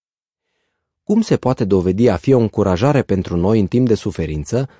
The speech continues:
faptul de a ști că Dumnezeu este Jehova al armatelor? Ezechiel treizeci și trei, cu zece la douăzeci. Înainte ca Jehova să apeleze la puterea sa de distrugere,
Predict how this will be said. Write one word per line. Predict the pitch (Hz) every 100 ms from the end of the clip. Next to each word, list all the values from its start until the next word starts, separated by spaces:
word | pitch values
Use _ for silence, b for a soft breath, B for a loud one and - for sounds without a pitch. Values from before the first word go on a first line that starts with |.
| b
faptul | - 165 185 175 123
de | 87
a |
ști | - - -
că | 131
Dumnezeu | 104 98 90 92 147
este | 139 120 - 117 107 -
Jehova | 110 92 76 120 120 113
al | 101 92
armatelor? | 90 95 85 - 76 76 - _ _ _ _ _ _ _ _ _ _ _ _ _ _ -
Ezechiel | 101 76 - 117 135
treizeci | 135 135 147 117
și | -
trei, | - 104 113
cu | -
zece | 82 82 -
la | 87
douăzeci. | 82 87 82 73 - - _ _ _ _ _ _ _ _ -
Înainte | 104 90 123 156 160
ca | 143
Jehova | 120 104 135 113
să | 90 110
apeleze | 104 95 98 120 117
la | 92
puterea | - 85 117 107
sa | - 110
de | 107
distrugere, | 92 87 - 80 76 87 123